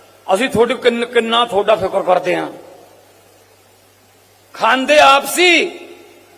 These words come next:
ਨਾਲੇ ਖਾਂਦੇ ਸੀ, ਨਾਲੇ ਸਾ-, ਸਾਡੇ ਤੇ ਰ-, ਰੋਹਬ ਤੇ ਨਾਲੇ ਸਾਨ। ਮੈਂ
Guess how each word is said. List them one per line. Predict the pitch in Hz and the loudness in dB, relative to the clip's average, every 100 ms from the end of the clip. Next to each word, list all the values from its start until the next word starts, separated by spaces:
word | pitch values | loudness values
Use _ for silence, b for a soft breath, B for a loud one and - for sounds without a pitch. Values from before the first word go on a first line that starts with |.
| _ _ _ _ _ _ _ _ _ _ _ _ _ _ _ - | _ _ _ _ _ _ _ _ _ _ _ _ _ _ _ -8
ਨਾਲੇ | 180 247 311 | 0 4 4
ਖਾਂਦੇ | - 240 262 262 302 | 2 0 0 4 4
ਸੀ, | 262 320 | 6 2
ਨਾਲੇ | 294 302 311 | 2 2 4
ਸਾ-, | 254 262 - | 2 2 -2
ਸਾਡੇ | - 254 277 | 0 4 4
ਤੇ | 311 | 4
ਰ-, | 285 | 2
ਰੋਹਬ | 240 185 180 226 302 339 302 - - - - - - - | 0 -2 4 8 8 8 6 2 -8 -12 -16 -20 -20 -2
ਤੇ | 254 | 2
ਨਾਲੇ | 247 254 | 4 4
ਸਾਨ। | 233 185 165 147 - - - - - _ _ _ _ _ _ _ _ _ _ _ _ _ _ _ _ _ _ _ _ _ _ _ _ _ _ _ _ _ _ _ _ _ _ _ _ _ _ _ _ _ 143 | 2 0 -2 -6 -14 -20 -20 -20 -20 _ _ _ _ _ _ _ _ _ _ _ _ _ _ _ _ _ _ _ _ _ _ _ _ _ _ _ _ _ _ _ _ _ _ _ _ _ _ _ _ _ -6
ਮੈਂ | 190 240 262 | 0 2 2